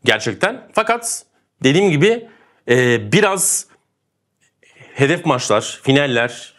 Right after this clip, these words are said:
finallerde çok büyük bir yüzdesi var biliyorsun. Yani neredeyse yüzde, e, seksenlere yakın bir final, e, başarı oranı var. Aynı Real Madrid'in Şampiyonlar Ligi'nde gösterdiği performans gibi. O finallerin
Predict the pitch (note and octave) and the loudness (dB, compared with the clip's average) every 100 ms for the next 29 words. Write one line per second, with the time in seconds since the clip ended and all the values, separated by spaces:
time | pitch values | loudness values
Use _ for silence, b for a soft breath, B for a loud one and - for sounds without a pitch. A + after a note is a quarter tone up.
0 | _ B2 B2 C3 C3 C#3 B2 C3 B2 A#2+ | _ 0 0 0 -2 -4 -2 -4 0 0
1 | A#2 C#3 A#2+ F2+ F2 F2 G#2 G2 G2 B2 | 2 2 0 0 -4 -6 -6 -4 0 0
2 | G#2 F#2 - C3+ D3 B B B B - | 2 -2 0 -2 -2 B B B B -6
3 | A2 A2 C#3 C#3 C3 - G#2+ A2 G#2+ G#2+ | -4 2 2 2 -2 -6 0 4 4 4
4 | G#2+ C3+ B2 B2+ B2+ D3 C#3 C3+ B2 A#2+ | 2 0 0 0 2 2 2 0 0 -2
5 | - - - A#2+ B2 A#2+ - G#2 G2 G2 | -4 -10 0 0 0 -4 -2 0 0 0
6 | G#2+ A#2+ G#2+ F2+ F#2 A#2 - A2+ A2+ A2+ | 0 0 2 0 -2 -4 0 2 2 0
7 | A2+ A2+ G#2+ G#2 A#2+ A#2+ G#2+ A#2+ A#2 A2+ | 0 -2 -4 -2 -2 0 -2 -2 -2 0
8 | A2+ G#2+ G#2+ G#2+ A2 A2+ G#2 A2+ A2+ A#2 | 0 0 2 0 0 0 -2 0 -2 -2
9 | - F#2 C#3 - B B B - D3+ E3+ | -4 -2 -2 -2 B B B 0 2 2
10 | D#3 D3+ D#3 E3 D3+ | 0 0 0 0 -2